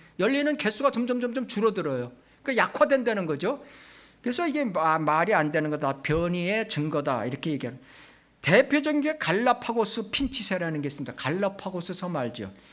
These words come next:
이 비글호에서 이 다윈이, 찰스 다윈이 오 년 동안 배 타고 쫙 탐사를 하면서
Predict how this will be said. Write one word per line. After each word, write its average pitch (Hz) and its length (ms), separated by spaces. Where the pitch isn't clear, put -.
이 202 160
비글호에서 190 1200
이 165 180
다윈이, 170 480
찰스 208 300
다윈이 170 280
오 156 200
년 190 220
동안 160 340
배 156 200
타고 156 280
쫙 - 440
탐사를 208 460
하면서 156 560